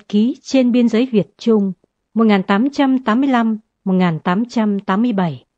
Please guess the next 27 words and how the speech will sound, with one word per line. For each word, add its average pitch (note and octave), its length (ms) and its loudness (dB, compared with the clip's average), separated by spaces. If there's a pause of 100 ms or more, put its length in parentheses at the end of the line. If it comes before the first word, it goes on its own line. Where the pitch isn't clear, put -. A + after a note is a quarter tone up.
(420)
được G#3 260 4
viết C#4+ 320 -2
bởi G3 180 -2
bác G#3 260 -4
sĩ C4+ 320 -6 (160)
Paul A3 260 0 (160)
Ness, G#3 440 -2 (600)
một A3+ 140 2
bác D4+ 160 0
sĩ D4 260 -6
hải G3 300 -2
quân B3+ 260 0
Pháp, C4+ 400 -4 (340)
là G#3+ 120 2
một G#3+ 200 2
thành G3+ 280 0
viên C4+ 360 0
của F3+ 240 -6
Ủy F#3 320 0
ban A#3+ 320 0
phân B3 300 -2
định G3 200 -2
biên A#3 220 0
giới A3+ 320 -2
Việt F#3+ 260 0
Nam G#3+ 440 0
và F3+ 140 -6